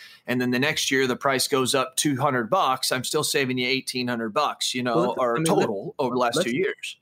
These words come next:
Speaker 2: let's talk about that in terms of, in terms of, let's switch the conversation and, and, sh-, and kind of
Speaker 1: Okay.
Speaker 2: talk about, 'cause at the end of the day, what we're really talking about, we're not, we're not necessarily just talking about faith. What we're talking about is setting expectations and being transparent and open-handed.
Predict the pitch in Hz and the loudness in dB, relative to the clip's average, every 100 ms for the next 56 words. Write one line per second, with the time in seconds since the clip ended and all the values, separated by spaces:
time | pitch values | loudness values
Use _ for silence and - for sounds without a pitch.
0 | _ _ 160 185 - 180 165 131 120 117 | _ _ -4 -4 0 0 2 0 0 -2
1 | 110 101 120 117 110 104 95 107 101 127 | -2 -2 -2 -2 -2 -2 -4 -6 -2 -2
2 | 120 110 113 135 131 143 143 131 131 127 | 0 -2 -2 -2 -2 -2 -2 -2 -2 -2
3 | 113 117 127 110 98 95 92 - - 95 | -2 -2 -2 -2 -2 -4 -6 -6 -6 -4
4 | 110 107 151 135 175 107 131 117 - - | -2 0 0 0 2 0 -2 -8 -10 -4
5 | 143 139 190 160 123 143 131 110 98 - | 0 2 2 2 2 2 2 0 -4 -14
6 | _ - 131 117 156 131 131 127 117 101 | _ -2 0 2 0 0 0 -2 -2 -2
7 | 104 147 - - 139 165 117 117 104 92 | 0 -2 -2 -6 -6 -4 -4 -2 -2 -4
8 | - 113 98 85 - 123 113 107 143 156 | -4 -4 -4 -4 -2 -2 -2 -4 -4 -4
9 | 113 98 92 - 120 120 117 110 - 104 | -2 -2 -2 -4 -2 -2 -2 -4 -4 -6
10 | 90 98 98 95 90 87 95 92 - 95 | -4 -4 -4 -6 -10 -6 -6 -6 -8 -10
11 | 87 - - 95 95 87 90 95 90 - | -10 -12 -8 -6 -6 -8 -8 -8 -10 -8
12 | 92 85 | -6 -6